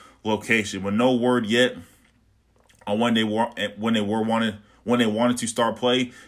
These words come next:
And to be honest, uh, out of all the major-, out of all the, like, ma-,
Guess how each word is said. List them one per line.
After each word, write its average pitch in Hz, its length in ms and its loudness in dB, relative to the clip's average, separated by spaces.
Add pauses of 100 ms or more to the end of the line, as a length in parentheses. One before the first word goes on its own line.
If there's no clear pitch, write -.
And - 80 -16
to 123 100 -6
be 120 140 0
honest, 123 580 0 (1600)
uh, 104 140 2
out 113 220 2
of 113 80 2
all 131 200 6
the 110 240 4
major-, 107 460 0 (180)
out 117 140 4
of - 0 -
all 127 200 4
the, 107 260 2 (200)
like, 98 160 -6
ma-, 101 180 0